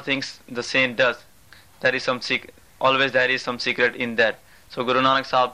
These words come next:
gave them a bitter squash, saying that, "I am very busy doing my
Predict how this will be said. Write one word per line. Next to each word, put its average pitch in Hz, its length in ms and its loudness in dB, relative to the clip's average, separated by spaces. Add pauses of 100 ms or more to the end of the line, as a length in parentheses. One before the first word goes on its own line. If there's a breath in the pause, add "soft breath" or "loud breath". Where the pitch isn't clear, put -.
(420)
gave 131 140 2
them 123 220 0
a - 80 -6
bitter 123 240 2
squash, 117 360 2 (360 soft breath)
saying 131 220 2
that, 123 180 0
"I 123 80 2
am 123 100 -8
very 123 240 2
busy 120 260 0
doing 120 260 0
my 117 80 4